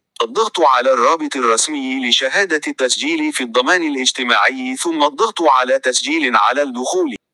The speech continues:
ملء جميع البيانات المطلوبة وتسجيل الرقم الخاص بالمتقدم ورقم الهوية الوطنية بشكل صحيح، إدخال الاسم والعنوان في المكان المخصص له،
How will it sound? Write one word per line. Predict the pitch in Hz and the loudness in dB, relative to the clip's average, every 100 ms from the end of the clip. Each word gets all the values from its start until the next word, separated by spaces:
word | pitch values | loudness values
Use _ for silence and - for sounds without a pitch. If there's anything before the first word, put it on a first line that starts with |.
| _ 302 | _ -4
ملء | 214 170 156 | -2 -2 -2
جميع | 269 143 165 | -2 2 2
البيانات | 143 120 117 107 156 - | 2 0 0 0 0 -4
المطلوبة | 139 127 - 143 151 143 139 | -4 -4 -4 -4 -4 -2 -2
وتسجيل | 165 135 127 170 143 202 175 | 0 0 0 -2 -2 -2 -2
الرقم | 139 139 156 143 | 0 0 0 -4
الخاص | 131 - - - | -2 2 2 0
بالمتقدم | 160 135 123 127 131 127 139 143 147 156 139 | -4 -6 -6 -4 -2 0 -4 -4 -4 -2 0
ورقم | 117 127 - 131 | 2 0 -2 -6
الهوية | 120 120 127 160 135 151 | -4 -4 -4 -2 -4 -4
الوطنية | 131 113 127 135 175 147 156 | -2 -2 -2 -2 -2 -4 -4
بشكل | 151 127 165 160 135 120 | -2 0 0 -2 -6 -2
صحيح، | 139 139 180 160 - 76 69 - _ _ _ _ _ _ _ _ _ - | -2 0 0 0 0 -2 -6 -8 _ _ _ _ _ _ _ _ _ -10
إدخال | 123 - 233 220 | -4 0 0 0
الاسم | 185 156 143 - 139 | 0 -2 -2 -2 -2
والعنوان | 131 117 107 117 120 156 165 | 0 2 2 2 0 0 -2
في | - | -2
المكان | 123 - 214 208 | -2 -2 0 0
المخصص | 170 151 - - 143 139 135 | -2 -2 0 0 0 -2 -2
له، | 143 170 190 - - | -2 -2 -4 -8 -10